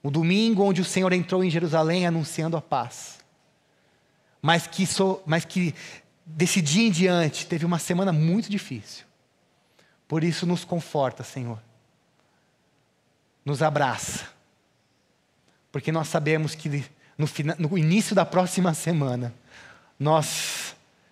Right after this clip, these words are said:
o veremos ressurreto. O Senhor vai vencer tudo e todos. O Senhor vai vencer a morte, que é o último inimigo.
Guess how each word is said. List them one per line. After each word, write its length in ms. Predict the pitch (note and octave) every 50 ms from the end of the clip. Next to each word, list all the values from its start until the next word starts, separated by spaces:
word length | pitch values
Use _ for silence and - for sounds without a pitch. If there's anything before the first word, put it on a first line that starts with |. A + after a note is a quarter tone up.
| _ _ _ _ _ _ _ _ _ _ _ _ -
o 80 | D3
veremos 440 | C#3 D#3+ D#3+ D3+ D#3+ D#3+ D#3+ D3 D#3
ressurreto. 680 | - D3+ C#3+ - - C#3 A2+ A#2+ A2+ G2+ - - - - - _ _ _ _ _ _ _ _ _ _ _ _ _ _ _ _ _ _ _ _ _ _ _ _
O 40 | -
Senhor 240 | - - D3+ D3+ D3+
vai 120 | D3+ D3
vencer 440 | C3+ D3 C#3+ C3+ - - - D3 C#3
tudo 380 | - - D#3 D#3 D#3 C#3+ B2 C3
e 40 |
todos. 440 | A#2+ _ - C#3 C3+ C3+ B2+ A#2+ A#2+
O 60 | B2
Senhor 180 | A#2+ - C#3+ C#3
vai 100 | D3 C#3
vencer 300 | B2+ C#3 C3 - D3+ D3
a 80 | C#3 C3
morte, 560 | B2+ B2 B2+ B2 A2+ - - - - - - - _ _ _ _ _
que 80 | - C#3+
é 40 | C3
o 40 |
último 360 | C3 C3+ B2+ - - C3+ B2+ B2+
inimigo. 380 | B2+ A#2+ A#2 A2+ G#2+ G2+ -